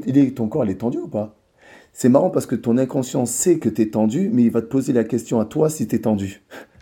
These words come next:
Et t-, <laughs> je t'assure que c'est, c'est, c'est, c'est ça. que... Et tout d'un coup, tu vas dire, « Ah bah oui, je suis tendu. Ben, inconscient, tu peux me détendre. » Et il va se détendre.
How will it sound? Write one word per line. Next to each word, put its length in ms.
Et 80
t-, 120
<laughs> 380
je 160
t'assure 420
que 60
c'est, 120
c'est, 400
c'est, 260
c'est 200
ça. 180
que... 160
Et 80
tout 100
d'un 100
coup, 140
tu 100
vas 40
dire, « 140
Ah 20
bah 100
oui, 120
je 60
suis 120
tendu. 380
Ben, 220
inconscient, 420
tu 100
peux 140
me 80
détendre. » 480
Et 120
il 40
va 120
se 40
détendre. 380